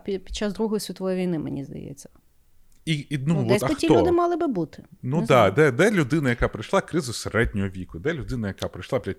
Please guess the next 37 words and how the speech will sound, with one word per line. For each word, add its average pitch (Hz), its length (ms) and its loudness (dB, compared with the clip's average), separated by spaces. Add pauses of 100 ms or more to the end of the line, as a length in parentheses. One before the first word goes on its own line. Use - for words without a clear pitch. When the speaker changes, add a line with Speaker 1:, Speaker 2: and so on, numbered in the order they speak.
(100)
Speaker 2:
два 135 220 2
розвода? 98 600 0 (460)
Де 226 140 6
людина, 135 440 0
яка, 104 420 4 (560)
я 123 60 -4
не 120 100 -4
знаю, 95 360 -2 (540)
ну, 196 220 0
Speaker 1:
Мгм. 208 100 6
Speaker 2:
от, 202 100 6 (460)
ну, 180 360 0
Speaker 1:
От 302 160 4
Speaker 2:
хто? 392 80 2
Speaker 1:
знайдіть 427 320 8
нам 269 120 8
ту 254 140 6
людину, 202 420 4
нам 285 180 6
дуже 339 180 6
Speaker 2:
Да. 185 40 -2
Speaker 1:
треба. 147 340 2 (480)
Speaker 2:
Бо 143 220 6
ми, 285 120 2 (920)
ми 202 160 4
те - 160 4
що? 110 440 6 (440)
Ми 247 200 4
виросли 185 540 4
з - 80 -6
фрази, 160 440 4
типу, 131 260 -4
«Повернувся 165 500 2
домой, 151 300 4
і - 40 4
слава 131 300 6
Богу». 85 400 0